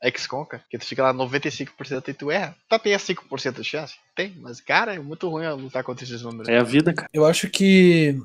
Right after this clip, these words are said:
Speaker 3: eu acho que dependendo, isso é, isso é mais coisa de, de, de T C G, né? De jogo de, de carta, mas é, é mais um negócio de, tipo,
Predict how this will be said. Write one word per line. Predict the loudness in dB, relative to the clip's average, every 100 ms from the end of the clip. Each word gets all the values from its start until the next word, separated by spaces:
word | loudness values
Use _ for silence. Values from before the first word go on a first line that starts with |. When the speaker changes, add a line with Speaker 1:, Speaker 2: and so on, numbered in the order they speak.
| 2
Speaker 3:
eu | 6
acho | 8 8
que |
dependendo, | 4 6 4 6 8 8 8 6 4 0
isso | 4 8
é, | 8 10 8
isso | 6
é | 4
mais | 4 2 0
coisa | 6 6 6 2
de, | 0 -2
de, | -2 -4 -4 -8 _ _
de | -8 -8
T | 2 2
C | 4 2
G, | 4 2 2
né? | -2
De | -6
jogo | -8 -4 -4 -4
de, | -2 -4 -4 _ _ _
de | -6 -4 -4 -6
carta, | 2 4 4 0 2
mas | 4 6
é, | 6 8 8 6 4 0 0 0
é |
mais | 2 0 0
um | 0
negócio | 0 0 0
de, | -4
tipo, | -4 -4 -6